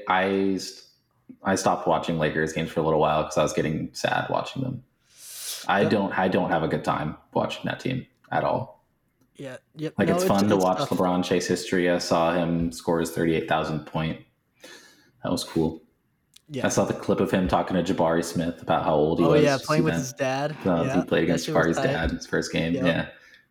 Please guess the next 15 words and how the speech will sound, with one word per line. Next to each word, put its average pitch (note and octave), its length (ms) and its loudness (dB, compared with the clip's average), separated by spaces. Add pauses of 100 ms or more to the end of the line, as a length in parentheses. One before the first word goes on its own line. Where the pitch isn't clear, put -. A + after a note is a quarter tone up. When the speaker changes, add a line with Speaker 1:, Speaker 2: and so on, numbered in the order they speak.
(260)
Speaker 2:
Yeah. G#2+ 100 2
Speaker 1:
I G#2 60 4
don't F2+ 80 2
know, E2 120 2
man. E2+ 160 0
I'm G#2+ 140 2
just C3 140 4
trying C#3+ 160 2
to C#3 60 4
enjoy E2+ 340 2
some E2 240 -2
of D#2+ 80 -2
the E2 80 -2
stuff, D#2+ 440 -2
like, - 440 -4